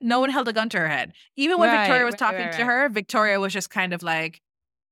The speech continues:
Speaker 1: I felt as if the conversations they were having were based on things she said she wanted.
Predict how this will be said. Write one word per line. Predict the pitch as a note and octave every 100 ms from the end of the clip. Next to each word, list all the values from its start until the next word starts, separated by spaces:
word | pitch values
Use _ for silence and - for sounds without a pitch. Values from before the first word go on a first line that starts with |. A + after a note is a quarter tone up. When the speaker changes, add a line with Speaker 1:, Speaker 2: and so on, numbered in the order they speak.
| _ _ _ _ _
Speaker 1:
I | F3+ G#3+
felt | - A#3 B3
as | A3 G3
if | -
the | F#3
conversations | F3+ F3 F3 E3 E3
they | D#3
were | D3+
having | D#3 D3 D#3 F3
were | D#3
based | - D#3 D#3+
on | D3+
things | - D#3+ D#3
she | - G#3
said | - - F3+ E3
she | - D3
wanted. | D3 D#3 D3+ B2+ -